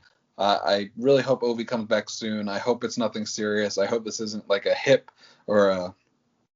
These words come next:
or some other similar related injury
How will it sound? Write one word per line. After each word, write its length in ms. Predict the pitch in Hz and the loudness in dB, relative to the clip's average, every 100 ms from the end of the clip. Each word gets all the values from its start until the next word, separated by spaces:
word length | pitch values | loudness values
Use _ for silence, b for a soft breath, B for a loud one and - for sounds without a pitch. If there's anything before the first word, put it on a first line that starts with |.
| _ - - | _ -18 -10
or 80 | 104 | 0
some 240 | 139 135 | 2 6
other 340 | 120 120 117 | 6 4 2
similar 680 | 117 - 120 120 113 110 98 - - _ | 0 -4 -2 -2 -2 -4 -8 -14 -20 _
related 380 | 113 110 107 104 | -2 0 0 -2
injury 580 | 120 120 117 113 110 | 0 0 2 0 -2